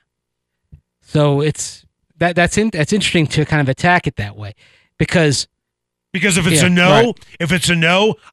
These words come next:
Speaker 2: I'll say no right away.
Speaker 1: Let me s-, let me tell you what I think this "we'll see" means.
Speaker 2: Okay.
Speaker 1: He does not yet have all the information at his disposal to make a decision, and he's not decided.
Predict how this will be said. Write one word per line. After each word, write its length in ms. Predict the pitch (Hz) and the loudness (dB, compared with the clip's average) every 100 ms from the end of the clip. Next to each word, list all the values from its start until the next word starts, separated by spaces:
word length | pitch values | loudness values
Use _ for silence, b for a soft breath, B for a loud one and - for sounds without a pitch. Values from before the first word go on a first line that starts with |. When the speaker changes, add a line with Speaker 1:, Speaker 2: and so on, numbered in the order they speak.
| - | -6
Speaker 2:
I'll 180 | 170 185 | -2 -2
say 300 | - 180 170 | 0 0 2
no 260 | 160 160 | 2 2
right 240 | 143 143 127 | 0 0 0
away. 300 | 117 90 - | -2 -6 -2
Speaker 1:
Let 180 | 185 233 | -2 2
me 120 | 226 | 0
s-, 240 | - - - | 0 -4 -4
let 140 | 180 | -2
me 120 | 226 | -2
tell 180 | - 202 | 0 0
you 140 | 180 151 | 2 2
what 140 | 147 | 2
I 120 | 151 | 2
think 340 | 147 160 147 127 | 0 -2 -2 -2
this 220 | 143 127 | -4 -2
"we'll 260 | 131 143 | -2 0
see" 380 | 127 - 147 131 | -2 -2 -2 0
means. 540 | 120 117 101 98 - _ _ | 0 -2 -6 -10 -18 _ _
Speaker 2:
Okay. 180 | 117 110 - - - _ _ _ _ _ _ _ _ | -12 -12 -16 -16 -16 _ _ _ _ _ _ _ _
Speaker 1:
He 140 | - 185 | -4 0
does 220 | 165 135 | 2 2
not 240 | 175 190 | 2 2
yet 200 | 175 175 | 2 2
have 220 | 123 160 | 2 2
all 200 | 160 160 | 2 2
the 120 | 151 151 | 2 2
information 640 | 147 - 143 143 123 143 | 0 0 0 2 2 0
at 100 | 139 | 0
his 120 | 131 | -2
disposal 540 | - - 147 139 131 131 | -6 -8 -2 0 0 -2
to 80 | 123 | -2
make 200 | 123 - | -4 -6
a 40 | |
decision, 420 | 117 - 135 131 | -8 -4 -4 -2
and 100 | 123 | -2
he's 160 | 120 107 | -4 -4
not 200 | 127 131 | -6 -6
decided. 460 | - 131 113 107 | -8 -8 -6 -10